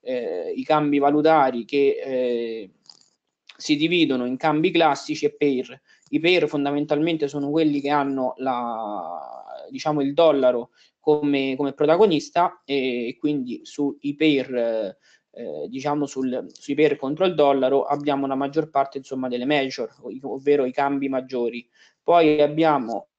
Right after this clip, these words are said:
gli altri cambi che son-, possono, si distinguono in altre major che magari hanno come protagonista anche le, le monete principali come l'euro, lo yen, eh, il, il Canadian dollar, l'Australian dollar, il New Zealand dollar, eh,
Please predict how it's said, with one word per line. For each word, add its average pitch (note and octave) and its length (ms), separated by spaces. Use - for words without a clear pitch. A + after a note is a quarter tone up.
gli B2 180
altri D#3 280
cambi D3 580
che B2+ 100
son-, - 260
possono, C3 380
si C3+ 160
distinguono C#3 760
in C#3 140
altre D3+ 300
major C#3 420
che B2 80
magari B2+ 380
hanno C3 360
come D3 220
protagonista C#3 680
anche B2 440
le, B2+ 320
le B2+ 100
monete C3+ 320
principali C3 640
come A#2 220
l'euro, B2+ 420
lo A2+ 80
yen, B2+ 500
eh, A2 540
il, A2+ 400
il G#2 100
Canadian B2+ 420
dollar, B2+ 440
l'Australian B2 440
dollar, C3 420
il B2 80
New B2+ 100
Zealand B2+ 300
dollar, C3+ 560
eh, G#2 760